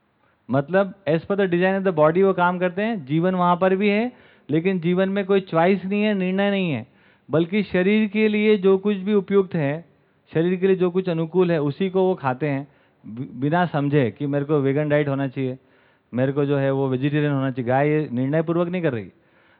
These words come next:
गाय के शरीर में की जो डिज़ाइन है, उसके आधार पर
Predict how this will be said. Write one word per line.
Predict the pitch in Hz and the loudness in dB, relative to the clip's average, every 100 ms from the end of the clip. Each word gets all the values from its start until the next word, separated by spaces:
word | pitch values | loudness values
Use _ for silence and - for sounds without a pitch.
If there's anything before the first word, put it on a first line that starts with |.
| - | -8
गाय | 110 143 170 | 2 4 4
के | 165 190 | 2 0
शरीर | 175 156 160 175 | 0 0 0 0
में | 180 180 185 - _ _ - | 0 -2 -4 -8 _ _ -6
की | |
जो | 156 165 | -2 0
डिज़ाइन | 143 131 151 175 | 0 0 0 0
है, | 156 127 151 _ _ _ - | 0 -2 -6 _ _ _ -8
उसके | - 131 - | -6 -6 -4
आधार | 185 160 139 135 | 0 0 0 -2
पर | 123 135 147 156 | -2 -2 -2 -10